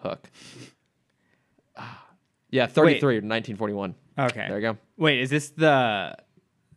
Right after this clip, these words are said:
Speaker 2: the, um, Robin Williams Hook?
Speaker 1: Yeah.
Speaker 2: Wow.
Speaker 1: Yeah.
Speaker 2: I, I, I feel like the, the reviewers got it mixed up with any other Peter
Speaker 1: Any other
Speaker 2: Pan
Speaker 1: Peter
Speaker 2: live
Speaker 1: Pan?
Speaker 2: action
Speaker 1: Like,
Speaker 2: movie.
Speaker 1: that mo-,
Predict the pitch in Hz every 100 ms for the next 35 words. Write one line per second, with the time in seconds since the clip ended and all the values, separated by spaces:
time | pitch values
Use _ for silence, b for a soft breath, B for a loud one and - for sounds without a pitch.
0 | _ - 117 123 110 101 90 87 87 -
1 | _ _ _ _ _ _ - - 127 143
2 | 139 110 156 254 349 349 - - 165 -
3 | _ _ 120 156 104 - - - 160 -
4 | _ _ _ _ _ _ - 147 151 143
5 | 147 135 - - 131 143 - 208 196 180
6 | - _ 147 143 135 123 135 135 131 156
7 | 165 143 143 139 127 139 135 143 131 131
8 | 123 - 139 143 139 139 135 135 117 135
9 | 208 233 185 185 175 196 - 233 - -
10 | - 110 107 285 294 302 285